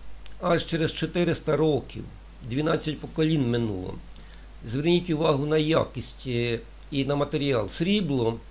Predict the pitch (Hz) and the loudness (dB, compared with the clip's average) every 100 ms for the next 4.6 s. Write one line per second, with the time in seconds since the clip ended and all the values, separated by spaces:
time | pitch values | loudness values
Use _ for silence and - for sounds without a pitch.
0 | - - 139 139 - 165 170 - - 147 | -18 -12 -4 -4 0 -2 -2 -6 -4 -2
1 | 156 165 151 147 143 151 117 135 - - | 0 0 2 2 2 0 -2 -6 -8 -4
2 | 135 131 127 135 123 139 98 - - - | 0 2 0 -2 0 0 -2 -8 -16 -18
3 | - - - - - - - - - - | -20 -20 -18 -18 -18 -18 -20 -20 -20 -8
4 | 185 180 160 - 147 139 | 0 2 2 -2 -4 -4